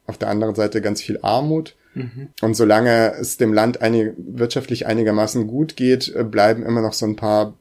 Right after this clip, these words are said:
Speaker 1: Kuchenstücke auf dem Tisch, die man so ein bisschen runterschmeißen kann, um die Leute zu beruhigen. Aber wenn, äh, die Ökonomie stagniert, dann geht das nicht mehr.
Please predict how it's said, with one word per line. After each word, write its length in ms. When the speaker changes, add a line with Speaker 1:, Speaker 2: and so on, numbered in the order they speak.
Speaker 1:
Kuchenstücke 640
auf 120
dem 140
Tisch, 220
die 80
man 160
so 80
ein 60
bisschen 240
runterschmeißen 600
kann, 340
um 180
die 80
Leute 260
zu 160
beruhigen. 440
Aber 220
wenn, 340
äh, 300
die 100
Ökonomie 400
stagniert, 720
dann 440
geht 240
das 140
nicht 180
mehr. 260